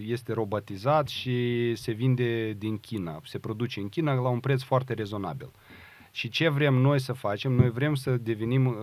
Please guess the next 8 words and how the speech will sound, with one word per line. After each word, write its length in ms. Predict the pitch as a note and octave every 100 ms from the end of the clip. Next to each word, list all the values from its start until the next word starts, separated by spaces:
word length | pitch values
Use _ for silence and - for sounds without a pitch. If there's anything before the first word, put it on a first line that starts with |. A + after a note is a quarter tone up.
| A2 G#2+ G#2 G#2
să 280 | G#2+ - C3+ C3
facem 380 | - C#3+ C3+ E3+
investiții 640 | D#3 B2 A#2 - C3 B2+
în 80 | G#2+
așa 240 | G#2 - B2+
fel 200 | C#3 C3+
de 120 | C3
produse, 720 | C3 A2+ G2 F#2 - F2+ A2